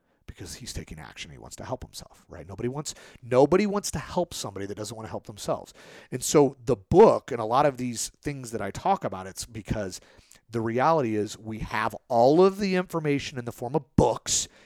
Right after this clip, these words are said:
and people like you, Adam, that are pretty freaking knowledgeable.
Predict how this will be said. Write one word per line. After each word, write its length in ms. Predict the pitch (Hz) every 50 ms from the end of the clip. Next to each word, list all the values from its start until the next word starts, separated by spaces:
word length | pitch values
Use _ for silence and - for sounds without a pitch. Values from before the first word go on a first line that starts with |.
| _ _
and 160 | 127 123 -
people 300 | - - 165 127 143 139
like 260 | 151 147 143 - -
you, 320 | 147 135 143 165 165 156 139
Adam, 380 | 113 110 107 110 117 120 127
that 120 | 117 113 107
are 80 | 107
pretty 300 | - - - 127 120 131
freaking 460 | 135 - - 160 151 147 - 170 151
knowledgeable. 760 | 143 143 135 135 139 147 143 135 143 139 139 147 143 143 151